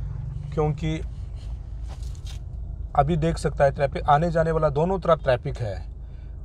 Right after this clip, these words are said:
और लाइव बनाने का एक ही ये मकसद था कि जो लोग अरुण भूमि पेज को देख रहे हैं, मैं आपको बता दूं, अगर ज़्यादा, अगर आपके पास ज़्यादा मतलब अर्जेंट ऐसे काम नहीं होने से नाहरलगुन की ओर नहीं आना है, क्योंकि ट्रैफिक बहुत ज़्यादा है।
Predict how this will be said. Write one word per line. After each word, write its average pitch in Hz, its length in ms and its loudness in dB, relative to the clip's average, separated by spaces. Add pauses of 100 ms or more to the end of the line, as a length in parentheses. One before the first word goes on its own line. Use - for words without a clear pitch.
(100)
और 139 160 6
लाइव 175 200 6
बनाने 165 280 2
का 175 120 2
एक 160 220 2
ही 196 100 -4
ये 170 360 0
मकसद 151 380 -2
था 143 80 6
कि 147 160 -4
जो 165 200 -2
लोग 175 220 -2 (500)
अरुण 160 180 2
भूमि 160 260 2
पेज 151 240 -2
को 151 140 0
देख 143 260 -2
रहे 135 240 2
हैं, 143 80 0
मैं 147 120 0
आपको 143 240 2
बता 127 280 2
दूं, 143 120 0
अगर 156 380 4 (760)
ज़्यादा, 143 280 8
अगर 165 260 6
आपके 151 280 2
पास 170 240 2
ज़्यादा 160 340 4
मतलब 160 380 -2 (920)
अर्जेंट 156 520 4
ऐसे 160 220 -4
काम 147 240 4
नहीं 143 260 -2
होने 143 220 -2
से 165 120 -6
नाहरलगुन 143 500 0
की 147 120 -6
ओर 135 160 -2
नहीं 127 240 0
आना 120 240 2
है, 135 180 -2
क्योंकि 151 360 -4
ट्रैफिक 143 360 0 (180)
बहुत 139 300 0
ज़्यादा 120 260 2
है। 104 200 -4